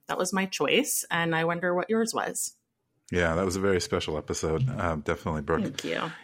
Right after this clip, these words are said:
Speaker 2: You know, I was so taken by our conversation with Maggie Smith, and that's largely selfish. You know, I mean, she was so smart and so charismatic and so generous.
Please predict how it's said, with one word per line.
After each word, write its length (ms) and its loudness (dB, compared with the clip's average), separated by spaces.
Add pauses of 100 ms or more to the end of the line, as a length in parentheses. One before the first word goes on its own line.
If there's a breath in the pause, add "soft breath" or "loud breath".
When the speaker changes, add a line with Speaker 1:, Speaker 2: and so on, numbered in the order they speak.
(180)
Speaker 2:
You 140 2
know, 260 4 (120)
I 120 6
was 180 6
so 120 4
taken 420 4
by 120 6
our 100 6
conversation 600 2
with 120 -2
Maggie 260 0
Smith, 320 -4
and 100 -2
that's 280 -2 (340)
largely 640 4
selfish. 680 0
You 160 -8
know, 320 0
I 100 -2
mean, 160 0
she 160 -4
was 260 -2
so 200 4
smart 500 0
and 100 -10
so 140 2
charismatic 680 0
and 100 -10
so 120 2
generous. 540 0